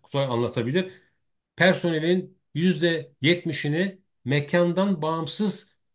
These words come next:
hizmet üretebilir hale getirdik. Ki bunun çok az bir kısmı bu korona sürecinde Türkiye'de, e, gündem oldu. Ama, e, bu,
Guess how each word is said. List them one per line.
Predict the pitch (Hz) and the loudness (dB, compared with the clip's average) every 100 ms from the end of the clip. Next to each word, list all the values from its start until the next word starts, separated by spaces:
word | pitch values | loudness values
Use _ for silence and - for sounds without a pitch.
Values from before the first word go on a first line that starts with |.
| _ _ - | _ _ -6
hizmet | 160 156 190 190 156 | -2 0 0 -2 -6
üretebilir | 156 151 160 165 185 | -6 -4 -4 0 0
hale | 143 135 131 | 2 2 0
getirdik. | 98 - - _ _ _ _ _ _ - | -2 -8 -16 _ _ _ _ _ _ -6
Ki | 202 | 0
bunun | 185 185 180 - _ | 4 4 4 -2 _
çok | - 233 - | -4 -4 0
az | 180 151 | -2 -2
bir | 147 | -6
kısmı | 143 - 175 | -10 -4 -4
bu | 160 | -4
korona | 156 165 156 | -2 0 0
sürecinde | - 139 123 131 139 143 - _ | -2 -2 -2 -2 -2 -2 -6 _
Türkiye'de, | 151 139 143 135 135 - _ - | -10 -2 -2 0 -2 -4 _ -20
e, | 110 110 | -16 -14
gündem | 113 113 127 131 127 | -14 -2 2 6 4
oldu. | 110 104 131 185 - _ _ 165 | 4 0 -2 -6 -8 _ _ -8
Ama, | 160 143 - _ _ | -4 -4 -6 _ _
e, | 139 139 147 156 | -12 -12 -12 -6
bu, | 170 160 | -4 -4